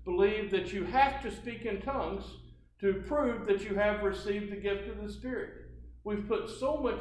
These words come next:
emphasis on that one single gift as though it were, it were the requirement for us to be witnesses. However, when I look at the New Testament, the only time speaking in tongues seems to be useful in witnessing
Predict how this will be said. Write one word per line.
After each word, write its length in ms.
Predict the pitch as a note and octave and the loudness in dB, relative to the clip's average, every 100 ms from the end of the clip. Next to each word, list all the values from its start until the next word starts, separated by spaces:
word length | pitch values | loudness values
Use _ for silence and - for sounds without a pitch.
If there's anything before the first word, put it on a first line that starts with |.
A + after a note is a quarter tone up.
| F3+ | -2
emphasis 600 | A#3+ A#3+ G3 - C3+ B2+ - - | -4 -2 -6 -6 -6 -6 -10 -10
on 220 | - G3 G3 | -2 0 2
that 280 | F#3+ - | 0 0
one 380 | F3+ G#3 G#3 G#3 - | 0 2 0 -2 -8
single 480 | - A3 G#3+ F#3 - | -6 -4 0 0 2
gift 380 | G#3 G#3 - - - - | 2 2 0 -10 -14 -6
as 200 | F#3+ G3 | -2 0
though 280 | G3 G#3 G#3 | 2 4 4
it 260 | A3 B3 - | 4 2 4
were, 400 | G3+ G3 - - G#3+ | 6 6 4 -2 -2
it 200 | B3 G3+ | 0 2
were 80 | |
the 100 | F#3+ | 2
requirement 600 | G3+ A3 A3 D4+ D4 B2 - - | 2 2 2 2 0 -4 -10 -6
for 120 | F#3+ | -2
us 100 | F#3+ | -2
to 100 | - | -2
be 140 | G3 G#3+ | -4 -2
witnesses. 680 | B3 C4+ E3+ - - - - - - - - - | -2 -2 -6 -10 -14 -16 -16 -18 -20 -20 -16 2
However, 720 | G#3 G3 B3+ G#3 F3+ - - | 4 6 4 4 0 -4 -6
when 240 | G#3+ G3+ F#3+ | 0 2 4
I 320 | F3 E3+ F#3 | 2 2 4
look 220 | A#3+ A#3 | 4 2
at 120 | F3+ | -2
the 60 | E3+ | -2
New 200 | G3+ G#3 | -2 0
Testament, 460 | G#3+ A3+ - B2 - - - - - - _ _ | -2 -2 -6 -12 -12 -16 -16 -18 -20 -20 _ _
the 200 | E3 F3 F#3 | 2 2 4
only 540 | B3+ F4 E4 G#3+ F#3 G3 | 6 6 6 4 0 -4
time 400 | C4 A#3 D#3+ F#3 | -2 0 0 -2
speaking 520 | - G#3 A3 G#3 G#3 | -6 -8 -8 -6 -4
in 180 | F#3 E3+ | -4 -4
tongues 500 | A#3 A3 F#3 F3+ - | -2 -2 -2 -6 -6
seems 260 | G#3+ G#3+ - | -6 -6 -8
to 60 | G3 | -2
be 120 | F3 | 0
useful 680 | F3 A#3 B3 - E3 D#3 D#3+ | 0 -2 -4 -4 -2 -2 -4
in 200 | D#3+ D#3 | -4 -4
witnessing 600 | B3+ - - - C3 | -4 -6 -8 -8 -8